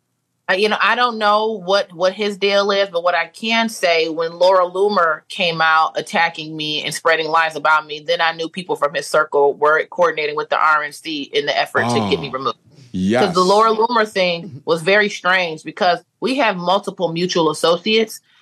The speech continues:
Speaker 1: And after she started falsely accusing me of a Democrat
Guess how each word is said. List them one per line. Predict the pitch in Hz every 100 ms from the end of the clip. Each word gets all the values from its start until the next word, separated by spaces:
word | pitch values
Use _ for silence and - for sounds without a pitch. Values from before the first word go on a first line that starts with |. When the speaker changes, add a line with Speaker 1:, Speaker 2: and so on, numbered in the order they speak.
| _ -
Speaker 1:
And | 180 180
after | 190 254 220
she | 214 208
started | 196 180 165 -
falsely | 160 160 160
accusing | 156 - 170 156
me | 151
of | 143 131
a |
Democrat | 143 208 208 - 202 196 185